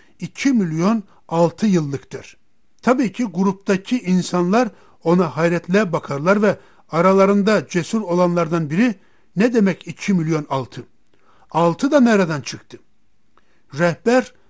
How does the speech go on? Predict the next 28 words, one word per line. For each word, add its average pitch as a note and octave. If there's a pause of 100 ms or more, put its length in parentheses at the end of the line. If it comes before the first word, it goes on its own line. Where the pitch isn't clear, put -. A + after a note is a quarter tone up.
(240)
"Ben A3
altı F3
yıl G3+
önce E3+
bu G3
müzeye D#3
girdim. A#2 (480)
O G#3
zaman B3+ (300)
iki B3
milyon F#3
yıllıktı. D#3 (500)
Şimdi A#3 (240)
iki B3
milyon F#3+ (240)
altı E3+
yıllıktır." C#3+ (360)
Değerli D3+
dostum, G3 (480)
bu B3+
fıkra F3
milyonlarca F#3
yıl G3
öncesine F3+
dayanan F3+ (420)
bir F3+
tarih E3+ (300)
hesaplamalarının D#3+